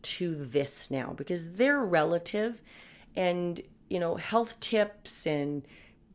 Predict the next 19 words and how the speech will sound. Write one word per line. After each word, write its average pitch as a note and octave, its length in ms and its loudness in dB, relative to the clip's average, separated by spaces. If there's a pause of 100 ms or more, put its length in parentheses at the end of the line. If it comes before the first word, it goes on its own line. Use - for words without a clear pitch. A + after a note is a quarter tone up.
products A3+ 380 6
that F#3 160 -2
I F3 80 4
review, E3+ 640 0
that's - 560 -4
not F3+ 260 0
really D3+ 220 -2
relative C3+ 480 -4
to C#3 100 -8
this - 140 -14
podcast. - 680 -10 (420)
So - 120 2
Living A#3 280 8
Well A3 140 0
with G3+ 100 -2
Shell F#3 240 0
on F3 120 0
Facebook, E3+ 540 -4 (440)
this, D#3+ 340 2